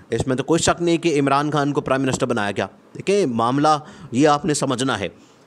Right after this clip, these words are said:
इमरान खान को वज़ीर आज़म तो बना दिया, लेकिन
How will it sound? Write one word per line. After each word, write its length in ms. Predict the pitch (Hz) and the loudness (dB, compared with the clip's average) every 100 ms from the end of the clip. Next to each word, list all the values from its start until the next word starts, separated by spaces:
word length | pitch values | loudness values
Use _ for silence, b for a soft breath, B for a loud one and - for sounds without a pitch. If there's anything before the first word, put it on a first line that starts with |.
| B | B
इमरान 400 | - 156 165 196 202 | -4 0 2 0 0
खान 240 | 190 190 | 0 0
को 120 | 180 | 2
वज़ीर 220 | 185 175 | 2 4
आज़म 280 | 175 180 190 | 2 2 0
तो 100 | 185 | 2
बना 200 | 170 160 | 2 0
दिया, 260 | 156 151 147 147 B B | 0 0 -2 -6 B B
लेकिन 420 | 135 160 - 190 | -2 -2 0 -2